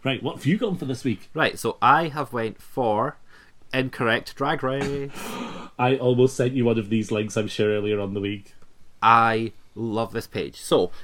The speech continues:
Speaker 2: it's Drag Race memes,
Speaker 1: Mm-hmm.
Speaker 2: but not correct. So, you know how a lot of the Drag Race meme pages are literally they just take a still and write what the caption is?
Speaker 1: Uh-huh.
Speaker 2: This one doesn't. This one is the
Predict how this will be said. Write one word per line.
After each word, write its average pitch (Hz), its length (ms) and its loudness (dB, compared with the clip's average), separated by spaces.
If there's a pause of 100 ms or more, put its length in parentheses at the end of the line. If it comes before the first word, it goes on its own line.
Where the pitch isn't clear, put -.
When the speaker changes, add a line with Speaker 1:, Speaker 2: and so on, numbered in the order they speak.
(100)
Speaker 2:
it's - 120 -6
Drag 143 260 4
Race 175 180 -4
memes, 117 500 -6 (760)
Speaker 1:
Mm-hmm. 104 340 -6 (560)
Speaker 2:
but 107 300 2 (1120)
not 131 320 -2
correct. 123 280 -2
So, 117 200 0 (200)
you 110 160 2
know 147 80 6
how 151 100 4
a 139 40 4
lot 131 160 4
of 113 60 0
the 123 60 0
Drag 117 260 0
Race 107 240 -6
meme 101 440 -6 (240)
pages 95 560 -6
are 98 180 0
literally 117 380 -4
they 104 80 -8
just - 320 -6 (360)
take - 180 -2
a 110 40 -2
still 107 540 -2 (260)
and 101 400 0 (140)
write 101 320 -2
what 107 120 0
the - 60 -6
caption - 380 0
is? 78 240 -12 (640)
Speaker 1:
Uh-huh. 98 240 -4 (840)
Speaker 2:
This 139 180 0
one 135 100 2
doesn't. 101 300 -4
This 113 160 -6
one 131 100 0
is 117 160 -4
the 110 260 -2